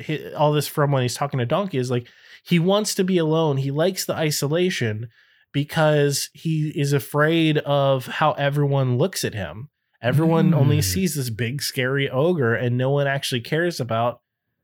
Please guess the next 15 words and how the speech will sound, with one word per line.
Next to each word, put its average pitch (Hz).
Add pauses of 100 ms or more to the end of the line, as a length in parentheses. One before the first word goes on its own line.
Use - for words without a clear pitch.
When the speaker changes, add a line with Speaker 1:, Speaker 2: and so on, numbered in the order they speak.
(520)
Speaker 1:
who 143
Shrek 156
is. 139 (480)
Speaker 2:
Mm-hmm. 123
Speaker 1:
Um, 127 (520)
like, 127 (160)
everyone 160
is 156
asking, 160
"Who's 139
Shrek?" 175
No 117
one 123
ever 131
asked, 135